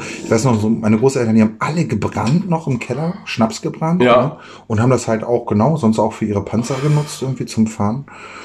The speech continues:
Speaker 1: Und
Speaker 2: Also die hatten, die hatten die Fahrzeuge auf Ethanol noch, äh,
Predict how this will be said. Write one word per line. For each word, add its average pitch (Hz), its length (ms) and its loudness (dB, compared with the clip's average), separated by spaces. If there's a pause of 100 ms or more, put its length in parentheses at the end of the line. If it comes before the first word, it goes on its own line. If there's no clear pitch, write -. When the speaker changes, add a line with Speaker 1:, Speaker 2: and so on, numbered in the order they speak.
(260)
Speaker 1:
Und 113 440 2
Speaker 2:
Also 110 240 -2
die 127 140 0
hatten, 131 480 4
die 127 100 2
hatten 127 320 2
die 120 60 -2
Fahrzeuge 123 580 2
auf 117 180 2
Ethanol 120 540 4
noch, - 240 -2
äh, - 40 -6